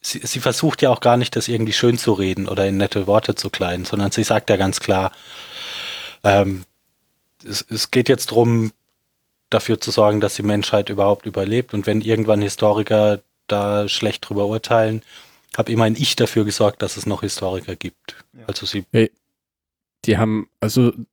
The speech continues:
Speaker 3: das hört man ja auch aus der, aus, also aus dem Mitschnitt raus, den wir vorne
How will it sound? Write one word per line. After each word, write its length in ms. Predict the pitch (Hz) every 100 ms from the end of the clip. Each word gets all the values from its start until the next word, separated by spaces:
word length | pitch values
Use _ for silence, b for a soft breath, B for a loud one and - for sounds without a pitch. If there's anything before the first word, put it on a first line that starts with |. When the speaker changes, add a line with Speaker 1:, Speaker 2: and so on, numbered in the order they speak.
| _ _ - _ -
Speaker 3:
das 320 | 104 - - _ _ _ _ -
hört 280 | - 135 -
man 120 | 127
ja 160 | 113 104
auch 180 | 104 -
aus 260 | 107 -
der, 520 | - 95 95 95 92 101
aus, 360 | 101 - - -
also 220 | 95 -
aus 120 | 92 -
dem 140 | 101
Mitschnitt 460 | 120 - - 107 -
raus, 200 | 90 -
den 160 | 95
wir 100 | 87
vorne 520 | 85 - 87 82 82